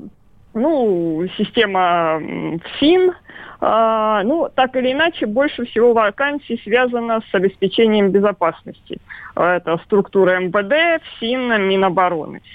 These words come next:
Ну, тоже зарплаты очень разные в зависимости от, э, должности, региона и, так сказать, конкретной позиции. Ну и, э, третье место в нашем рейтинге — это, так сказать, рабочий персонал.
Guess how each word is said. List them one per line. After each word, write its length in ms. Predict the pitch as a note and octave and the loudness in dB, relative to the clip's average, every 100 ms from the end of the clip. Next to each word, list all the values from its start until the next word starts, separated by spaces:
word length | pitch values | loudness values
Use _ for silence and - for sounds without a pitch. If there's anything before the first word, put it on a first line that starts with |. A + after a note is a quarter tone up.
| - | -4
Ну, 220 | B3 D#4 | 2 2
тоже 420 | - D4+ D#4+ D4+ C4+ | 2 2 4 2 0
зарплаты 540 | G3 G#3+ - A3+ G#3 | -2 -2 0 -2 0
очень 320 | G3+ G#3 - G#3 | 0 0 -2 0
разные 420 | B3 C#4+ C4+ A#3+ | 0 0 0 -2
в 80 | G#3+ | 2
зависимости 840 | F#3 F#3+ G3 F#3 G3 - F#3 F#3 - - - | 2 2 0 -2 -2 0 0 0 -6 -18 -4
от, 200 | F#3 F3+ | -4 0
э, 300 | F#3 F3+ F3 | 0 2 2
должности, 640 | D#3+ A#3+ C#4 B3 A3 - | 2 2 2 2 -2 0
региона 920 | G3 F#3+ E3+ F#3+ G#3+ B3 A#3 G#3+ G3+ F#3+ | 2 2 0 2 2 2 2 0 0 -2
и, 440 | F#3 F#3+ F#3+ G3 | -2 0 2 2
так 180 | F#3 F3 | 0 -4
сказать, 380 | - F3+ G3+ G3+ | -2 0 0 0
конкретной 540 | - F3 F#3+ F#3 F#3 F3+ | -4 -4 -2 -4 -4 -4
позиции. 680 | F#3 F3+ D#3+ - - D3 - - - - | -4 -4 -8 -14 -12 -10 -10 -14 -12 0
Ну 240 | B3+ E4+ | 2 2
и, 380 | - B3 B3 A#3 | 2 0 2 2
э, 340 | - G#3 G3+ G3 | 2 0 0 0
третье 380 | A#3+ B3+ C#4 E4+ | -2 -2 -2 -2
место 320 | D#4+ D#4+ - | 0 -2 -2
в 40 | D#4 | 0
нашем 380 | D#4 D#4 D4 | 0 0 -2
рейтинге — 640 | D4 D4+ D4 C#4 C4 B3+ B3 | 0 -2 -2 -4 0 2 2
это, 520 | A#3 C4+ C4+ B3+ B3 | 2 0 0 0 0
так 140 | - G3 | -4 -6
сказать, 320 | - G3 A3 | -2 -2 0
рабочий 440 | G#3 G3 G#3+ A3+ G3 | 0 0 -4 -6 -8
персонал. 600 | G3+ F#3+ G3+ F#3 D3+ | -8 -2 -2 2 0